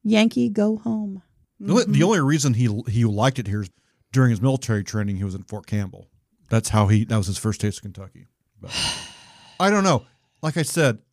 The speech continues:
Speaker 2: I don't wanna sound like a crazy ranting political person, but this is, this is what it's come to.
Speaker 1: Yeah.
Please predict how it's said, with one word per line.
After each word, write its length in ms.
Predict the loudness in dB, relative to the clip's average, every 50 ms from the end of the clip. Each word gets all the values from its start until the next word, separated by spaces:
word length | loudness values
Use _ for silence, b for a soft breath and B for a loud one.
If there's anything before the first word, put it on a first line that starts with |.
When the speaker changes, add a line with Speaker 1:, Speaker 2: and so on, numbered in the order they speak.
| _ _ _ _ _ _ -8
Speaker 2:
I 120 | -6 -6
don't 360 | -2 0 0 0 0 0 -2
wanna 200 | -2 -2 -2 -2
sound 320 | -2 0 0 2 2 2 0
like 140 | -2 -4
a 60 | -6 -10
crazy 480 | -14 -8 -2 0 0 2 2 0 0 -2
ranting 340 | -2 -2 -2 -4 -4 -8
political 380 | -6 -4 -4 -2 -2 -4 -6 -6
person, 500 | -2 -2 -2 -2 -2 -2 -4 -4 -4 b b b b b _
but 80 | -2
this 100 | 0 0
is, 120 | 0 -2 -2
this 200 | -2 -2 -2 0
is 80 | -2 -4 -8 _ _
what 200 | -8 -4 -2 -2 -2
it's 120 | -4 -4
come 260 | -4 -2 -2 -2 -2
to. 360 | -2 -2 -4 -4 -4 -6 -12 -20 _ _ _ _ _ _ _ _
Speaker 1:
Yeah. 180 | 0 0 0